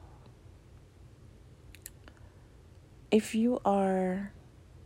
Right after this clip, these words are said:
living every day being trapped by those limiting beliefs, by those,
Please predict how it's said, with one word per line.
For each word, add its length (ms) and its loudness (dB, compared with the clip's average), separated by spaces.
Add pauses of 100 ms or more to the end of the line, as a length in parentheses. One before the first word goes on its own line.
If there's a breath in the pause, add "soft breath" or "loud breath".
(1700)
living 680 2 (2500 soft breath)
every 220 4
day 540 4 (440)
being 320 2
trapped 800 -2 (220)
by 180 4
those 540 -2
limiting 560 0
beliefs, 920 -4 (680 soft breath)
by 180 0
those, 800 -4